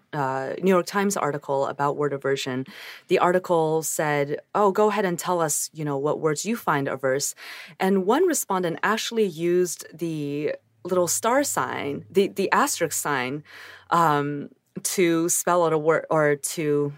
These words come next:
I guess, replace a word that they couldn't even bring themselves to type out.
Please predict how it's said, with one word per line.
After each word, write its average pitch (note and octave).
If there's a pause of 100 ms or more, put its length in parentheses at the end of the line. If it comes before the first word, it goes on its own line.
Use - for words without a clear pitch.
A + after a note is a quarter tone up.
(360)
I E3
guess, F3
replace F#3+
a E3+
word A#2+ (220)
that F#3
they E3+
couldn't G3+
even F3+
bring D#3
themselves C#3
to C3 (160)
type C#3
out. -